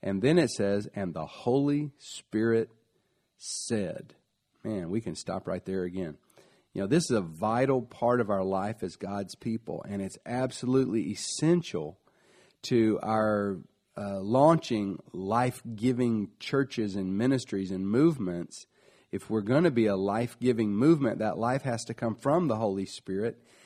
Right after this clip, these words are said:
and we don't have the power to do that. So we need the active presence of the Holy Spirit, and the,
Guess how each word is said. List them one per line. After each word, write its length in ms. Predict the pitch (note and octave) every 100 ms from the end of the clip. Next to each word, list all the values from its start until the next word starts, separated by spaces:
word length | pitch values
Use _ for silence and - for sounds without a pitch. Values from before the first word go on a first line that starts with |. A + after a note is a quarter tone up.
| _ -
and 400 | G#2 G#2+ F2+ G#2
we 140 | C3
don't 180 | F#3 G2+
have 140 | F#2+
the 80 | E2+
power 340 | - F2 E2+
to 80 | E2+
do 240 | D#2 F#2 F#2
that. 380 | A2+ C3 - -
So 180 | A#2
we 240 | A2 A#2+ B2
need 280 | B2 C#3+ C3+
the 200 | A2+ -
active 720 | A2 B2 C3+ - C#3+ C3 - -
presence 720 | - D#3 F3+ C3 G2 - - _ _ _ _
of 280 | C3+ D#3 D#3
the 140 | D3+ D3
Holy 300 | D3+ D#3 D#3
Spirit, 640 | - - D#3+ G3 F#2+ - -
and 220 | G2+
the, 100 | G2+